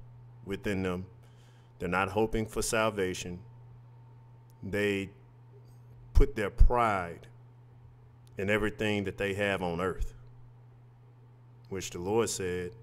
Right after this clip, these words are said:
"Moth and rust, and rust will corrupt it, and thieves will break in and steal." And on top of that, the economy is going to collapse soon,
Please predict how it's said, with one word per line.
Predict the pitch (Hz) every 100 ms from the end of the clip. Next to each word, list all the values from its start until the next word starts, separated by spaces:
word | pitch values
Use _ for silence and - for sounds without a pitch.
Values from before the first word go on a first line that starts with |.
| - - - - 98
"Moth | 95 101 101 95
and | 87
rust, | 107 110 95 - - - - - - - - - -
and | - 85
rust | 107 107 - - - - - - - - - -
will | 92 92
corrupt | - 90 110 110 -
it, | - - -
and | 85
thieves | - 101 104 92
will | 107 113
break | 85 95 90
in | 95 90 90
and | 85
steal." | - - - - - - - - - - - - - - - -
And | - 117 120
on | 98
top | 95 104 117
of | -
that, | 85 87 -
the | 101
economy | 101 120 123 107 80 82 - - - - - -
is | 85
going | 98 98 92
to | 95
collapse | 92 85 95 123 -
soon, | - 120 110